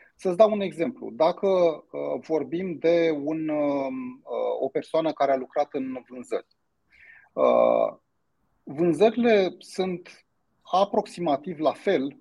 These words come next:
în, uh, toate industriile. În I T însă există un ingredient în plus pe care trebuie să-l ai, pasiunea pentru tehnică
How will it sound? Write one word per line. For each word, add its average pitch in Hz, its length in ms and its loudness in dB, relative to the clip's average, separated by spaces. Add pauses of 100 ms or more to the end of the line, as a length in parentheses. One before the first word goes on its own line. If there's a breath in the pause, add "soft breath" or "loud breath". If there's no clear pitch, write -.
în, 151 300 -4
uh, 143 520 0 (840)
toate 127 720 -4 (180)
industriile. 120 840 -10 (520 soft breath)
În 170 180 4 (120)
I 135 60 -2
T 240 240 0
însă 165 500 0
există 190 500 -2
un 175 200 0
ingredient 156 680 -4
în 156 160 -4
plus 170 260 -2
pe 147 140 -2
care 139 260 0
trebuie 127 340 -4
să-l 117 260 -2
ai, 95 160 -6 (260 soft breath)
pasiunea 160 500 0
pentru 147 280 -8
tehnică - 560 -8